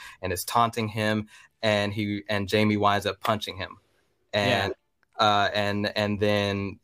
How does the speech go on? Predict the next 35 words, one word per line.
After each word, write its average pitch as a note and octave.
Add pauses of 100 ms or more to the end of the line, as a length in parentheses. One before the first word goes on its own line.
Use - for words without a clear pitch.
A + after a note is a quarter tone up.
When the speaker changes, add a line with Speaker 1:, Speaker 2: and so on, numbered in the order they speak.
(120)
Speaker 1:
uh, F#2+ (480)
Roy A2 (260)
walks G#2+
over, G2+
hugs G#2+
him, G#2 (220)
and G2+
he G2+
just F#2+
sort G2
of F#2+
breaks G2
down F2+
in, F2+
in F#2+
Roy's F#2
arms. F#2
And G2+
that A2+
was B2
the A2
first A2+
moment G#2+
in G#2+
the G2
entire G2+
series F#2+ (280)
where G2+
I F#2+
felt F#2+
bad F#2
for G2
Jamie. G2 (420)
Um, F#2+
and G#2+